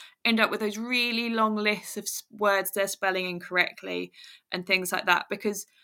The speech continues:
they are trying, but, but at the same time, it is, we, we probably all know that it is through hard work and repetition that you can get them s-,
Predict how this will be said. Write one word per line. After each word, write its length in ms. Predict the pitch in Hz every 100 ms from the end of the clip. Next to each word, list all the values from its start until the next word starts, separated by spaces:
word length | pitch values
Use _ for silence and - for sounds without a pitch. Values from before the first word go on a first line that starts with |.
| _ _
they 160 | - 269
are 380 | - 269 262 247
trying, 1080 | - - 233 214 185 160 143 147 147 175 - _ _ -
but, 240 | 196 - - _ -
but 120 | -
at 80 | 220
the 60 |
same 260 | 247 277 240
time, 240 | 220 220
it 100 | 220
is, 300 | - 208 - -
we, 240 | 226 - - _ _ -
we 180 | 240 262
probably 340 | 254 196 185
all 120 | 180
know 180 | 175 175
that 140 | 170 185
it 120 | -
is 160 | 190
through 180 | 190 185
hard 240 | 180 180 180
work 220 | 175 175
and 80 | 175
repetition 460 | 175 - 185 175
that 60 | 165
you 100 | 185
can 340 | - 190 180
get 300 | 180 190 175 -
them 160 | 180 175
s-, 260 | - -